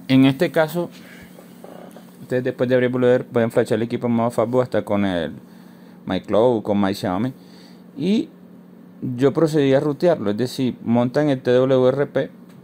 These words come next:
ya sea por comando, por cualquier herramienta. Vuelvo y les repito, si quieren este proceso de T W R P, están en los videos anteriores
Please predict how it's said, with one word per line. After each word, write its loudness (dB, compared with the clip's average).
ya 2
sea 0
por 0
comando, -2
por -14
cualquier -2
herramienta. -4
Vuelvo 0
y 0
les 2
repito, -2
si -8
quieren -2
este -4
proceso -4
de 0
T 0
W 2
R 2
P, 0
están -2
en 2
los -2
videos 0
anteriores -2